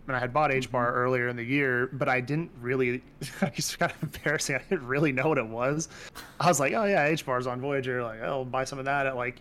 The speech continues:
Speaker 1: eight or nine cents or whatever it was." But I,
Speaker 2: Nice.
Speaker 1: I didn't really, like, read into it, you know? And then
Speaker 2: Mm-hmm.
Speaker 1: I actually, I had actually sold it at one point, so I had no idea, really. I was just trying to learn what was going on, and after I had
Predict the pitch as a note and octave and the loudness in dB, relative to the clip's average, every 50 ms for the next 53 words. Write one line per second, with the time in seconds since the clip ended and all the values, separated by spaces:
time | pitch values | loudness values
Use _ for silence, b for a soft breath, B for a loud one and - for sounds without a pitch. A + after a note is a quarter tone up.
0 | - - - - - D3 C#3 B2 B2+ B2 B2+ B2+ B2+ B2 B2 B2+ - - C3 B2 | -20 -20 -18 -8 -2 -2 0 2 0 0 0 0 0 0 0 -2 -2 -2 -2 -2
1 | B2 B2 B2 C3 B2 A#2+ B2 C3 B2 B2+ B2+ B2+ B2+ C3+ C3+ C3 B2+ B2 A#2+ - | -2 -2 -2 -2 0 0 0 0 2 0 0 2 2 2 4 4 4 2 0 -2
2 | - - D3+ D3 C#3+ C#3+ C#3 - - C#3+ D#3 F3 F3 F3+ F3 D3 C#3+ D#3 E3 E3+ | -2 0 0 2 2 2 0 0 0 0 2 2 0 0 0 0 2 4 6 6
3 | D#3+ D3 C3 C3 C3 B2+ C3+ C#3 C3 A#2+ B2 C3 B2 A#2 A2 A#2 A#2 A2+ G#2+ - | 6 4 4 2 0 0 2 2 2 2 0 0 -2 -4 -6 -6 -8 -8 -6 -4
4 | C#3 C3 B2 A#2+ B2+ C3 B B B B B B - C3 B2+ C#3 C#3+ D3 C#3 C#3 | 0 0 2 2 2 0 B B B B B B -10 -2 0 2 2 4 4 4
5 | C3+ C#3+ D3+ E3+ D#3+ - E3+ D3 C#3 C3+ - - - - - - - - D3 C3+ | 4 6 4 4 4 4 2 4 2 2 0 -4 -12 -20 -20 -16 -6 -2 2 4
6 | E3 D#3 D3+ D#3 D#3+ - D3 B2+ - - D3+ D#3+ D3+ C#3 B2 A#2+ A#2+ A#2 A#2 A#2 | 4 6 6 4 2 0 -2 -4 0 2 2 2 2 2 -2 -2 -6 -8 -10 -8
7 | - - C#3+ B2+ A#2+ A#2+ - - - C3+ C3 B2 B2 B2 B B B B B B | -8 -6 -4 -4 -6 -6 -8 -4 -2 -2 0 0 -2 -6 B B B B B B
8 | - - - - - - - - - - - C#3 D#3 D#3+ F3+ F#3+ E3+ C#3+ D3 D3 | -20 -20 -20 -20 -20 -20 -20 -20 -12 -2 2 2 2 4 4 2 2 2 0 2
9 | D3 D#3 D#3+ D3+ C#3+ B2+ B2+ A#2+ C3 B2+ A#2+ A#2+ A#2 A#2 B2 B2+ B2+ B2 A#2+ A#2 | 2 4 4 4 4 2 2 2 2 2 2 2 2 2 4 4 4 4 4 2
10 | A#2 A#2+ B2 B2+ C3 - - D3+ C#3 B2+ A#2 A#2 B2 B2 B2 B2 B2 A#2+ B2+ C3+ | 2 2 0 0 -2 0 0 0 2 2 0 0 2 2 2 0 0 0 0 0
11 | C3+ B2 B2 A#2 C3+ B2+ A#2+ A#2 A2+ A2 A2+ A#2 A#2+ B2+ C3+ C#3 C3+ B2 B2 B2 | 0 -2 -2 0 0 0 0 0 0 0 0 2 2 2 0 0 0 0 2 2
12 | B2 C3 - - C#3+ B2+ B2 B2 B2 B2+ B2 A#2 A#2 | 0 0 0 0 0 2 2 2 2 2 0 -2 -4